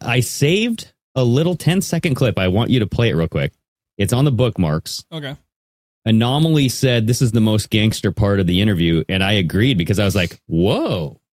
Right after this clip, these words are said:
Speaker 1: wait, how did, h-, how did I not know Tucker Carlson wanted to be in the C I A?"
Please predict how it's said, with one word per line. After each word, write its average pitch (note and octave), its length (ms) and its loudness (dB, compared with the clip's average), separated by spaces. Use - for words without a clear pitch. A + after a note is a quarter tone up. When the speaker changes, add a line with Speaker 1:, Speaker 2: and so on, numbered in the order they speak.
Speaker 1:
wait, - 260 -4
how G#3+ 200 2
did, C#4+ 220 -2
h-, D3 120 -2
how G3 140 2
did B3 120 -2
I G3 120 0
not D#3+ 240 2
know D#3 220 2
Tucker D#3 420 -2
Carlson G#2+ 760 0
wanted C#3 460 2
to C3+ 140 0
be B2+ 240 2
in A#2+ 140 4
the G#2+ 60 0
C A#2+ 260 0
I G#2 120 2
A?" A#2 360 0